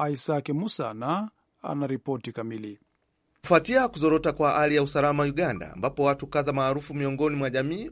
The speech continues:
Speaker 2: wameuawa kikatili pamoja na makundi ya raia kuendesha maandamano kwa kukosoa serikali, Rais Museveni amenyoshea kidole asasi za kiraia shutuma na lawama kwamba zinafadhili maandamano na uchochezi.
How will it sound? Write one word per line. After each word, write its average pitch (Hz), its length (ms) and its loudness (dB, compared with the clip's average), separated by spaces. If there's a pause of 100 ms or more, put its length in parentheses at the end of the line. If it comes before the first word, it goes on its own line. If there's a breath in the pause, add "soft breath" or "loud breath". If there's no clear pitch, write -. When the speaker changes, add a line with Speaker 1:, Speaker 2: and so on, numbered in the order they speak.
Speaker 2:
wameuawa 175 640 2 (560 loud breath)
kikatili - 480 0
pamoja 143 380 2
na 143 60 2
makundi 139 500 -2
ya 135 120 6
raia 165 380 4
kuendesha 151 560 -2
maandamano 156 640 0
kwa 90 240 -10
kukosoa - 460 -2
serikali, 127 680 -4 (600 loud breath)
Rais 87 240 -6
Museveni 143 580 0 (180 soft breath)
amenyoshea 87 580 -2
kidole 143 340 4
asasi 143 340 0
za 147 120 0
kiraia 165 480 -2
shutuma 139 540 -4 (200 soft breath)
na 156 120 2
lawama 160 400 0
kwamba 147 460 0
zinafadhili 104 640 -6
maandamano 139 540 0
na 123 80 -4
uchochezi. 107 580 -10